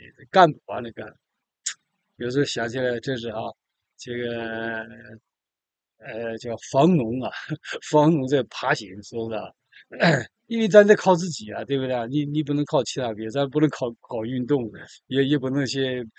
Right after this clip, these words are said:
搞什么基金会去搂钱，咱，咱不干这事儿啊。咱不和官方接触，咱也不拿这些政府的这个那个不拿啊，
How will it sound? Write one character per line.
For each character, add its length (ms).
搞 240
什 120
么 80
基 180
金 180
会 140
去 140
搂 240
钱， 320
咱， 200
咱 120
不 100
干 220
这 80
事 200
儿 160
啊。 120
咱 240
不 100
和 100
官 220
方 140
接 180
触， 140
咱 120
也 60
不 120
拿 260
这 140
些 60
政 220
府 120
的 120
这 120
个 140
那 100
个 120
不 100
拿 80
啊， 260